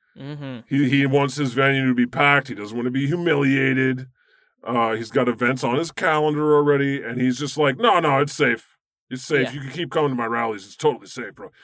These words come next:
Speaker 2: He has absolutely no way of knowing that. No
Speaker 1: No.
Speaker 2: way of knowing that. This, this virus incubates for two weeks without any symptoms.
Speaker 1: And he knows there's nothing about his rallies that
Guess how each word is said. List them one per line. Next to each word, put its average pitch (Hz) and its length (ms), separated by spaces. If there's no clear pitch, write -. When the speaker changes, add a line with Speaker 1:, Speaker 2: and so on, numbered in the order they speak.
Speaker 2:
He 214 80
has 220 120
absolutely 233 520
no 190 180
way 170 440
of 131 100
knowing 151 280
that. 80 180
No 247 160
Speaker 1:
No. 226 80
Speaker 2:
way 214 120
of 170 100
knowing 156 280
that. 78 180
This, 156 280
this 151 180
virus 165 480
incubates 156 480
for 139 120
two 180 240
weeks 170 360
without 123 260
any 135 160
symptoms. - 640
Speaker 1:
And 302 160
he 392 160
knows 427 480
there's 233 260
nothing 208 460
about 165 280
his 156 200
rallies 139 720
that 120 320